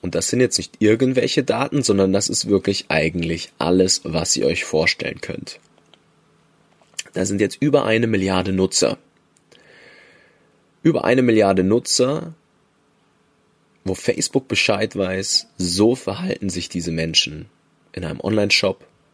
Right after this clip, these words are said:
auf einer Website, auf der Plattform selbst. Dafür interessiert sich die Person, dafür nicht. Hier liked die Person,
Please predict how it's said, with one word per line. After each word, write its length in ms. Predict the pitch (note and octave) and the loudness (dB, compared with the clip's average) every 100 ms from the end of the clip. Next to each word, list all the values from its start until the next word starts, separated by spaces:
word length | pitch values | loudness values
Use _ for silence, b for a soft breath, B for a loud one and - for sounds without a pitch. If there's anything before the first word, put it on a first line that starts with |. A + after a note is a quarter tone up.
| _ _ _ _ _ | _ _ _ _ _
auf 100 | - | -20
einer 160 | D2 C#2+ | -12 -2
Website, 720 | F2 - - F2+ F2 F2 - - _ _ _ _ _ _ _ | 0 2 4 6 4 0 -6 -18 _ _ _ _ _ _ _
auf 160 | - - | -16 -12
der 120 | - | -12
Plattform 440 | - - - D#2 | -10 -10 -10 -8
selbst. 640 | D#2 G2 G2+ G2 - - - _ _ _ _ _ _ | 2 4 4 4 -4 -8 -16 _ _ _ _ _ _
Dafür 300 | - D#2 - | -6 -6 -6
interessiert 420 | D#2+ - F2+ G#2+ | -10 -8 -2 0
sich 140 | - G#2 | 0 -6
die 100 | F#2 | -4
Person, 580 | G#2+ F#2 F#2+ F2+ F2 F#2+ _ | -2 0 2 2 -2 -6 _
dafür 340 | - - - | -14 -14 -12
nicht. 500 | - G2 - - - - _ _ _ _ B B B B B | -6 -4 -6 -12 -14 -16 _ _ _ _ B B B B B
Hier 200 | - F#2 | -2 2
liked 360 | E2 F2+ G#2+ - | 4 2 2 -4
die 40 | |
Person, 600 | F#2+ G2 F#2 F2+ F2 F2+ | -4 -2 0 -2 -2 -8